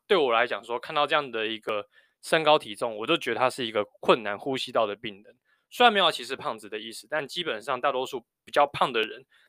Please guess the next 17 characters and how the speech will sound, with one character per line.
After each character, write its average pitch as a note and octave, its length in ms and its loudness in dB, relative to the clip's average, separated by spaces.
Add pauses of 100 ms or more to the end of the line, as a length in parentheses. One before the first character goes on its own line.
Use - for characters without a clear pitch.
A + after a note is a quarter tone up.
他 F3+ 120 0
们 D3+ 100 2
呼 E3 220 -4
吸 - 120 -4
道 C#3+ 160 8
相 C#3+ 160 2
对 D3 80 4
来 A2 140 6
说 A#2+ 140 -2
就 B2+ 100 -4
是 B2 160 -6
会 B2 160 0
比 - 160 -8
较 B2 200 4
难 F#2+ 220 -8
控 G#2+ 280 -2
制。 - 280 -14